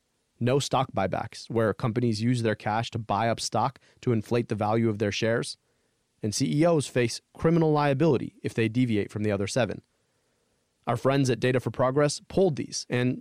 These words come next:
found broad-based support for every single one,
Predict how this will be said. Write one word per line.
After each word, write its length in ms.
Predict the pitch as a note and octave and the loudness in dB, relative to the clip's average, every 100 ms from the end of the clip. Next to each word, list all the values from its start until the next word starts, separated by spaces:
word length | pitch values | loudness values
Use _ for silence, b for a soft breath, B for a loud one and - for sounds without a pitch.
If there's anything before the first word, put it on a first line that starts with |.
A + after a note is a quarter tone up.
| C#4+ | -4
found 300 | B2 B2 A#2+ | -2 0 0
broad-based 640 | G#2 A#2 C#3 C3 C3 C#3 - | 0 0 0 0 0 0 -2
support 380 | A#2 E3+ B2 | -2 0 0
for 160 | - B2 - | -2 -4 0
every 320 | C3+ C#3 D3 | -2 0 -2
single 360 | - B2 B2 B2 | 0 0 2 0
one, 320 | D#3+ A#2 | 0 0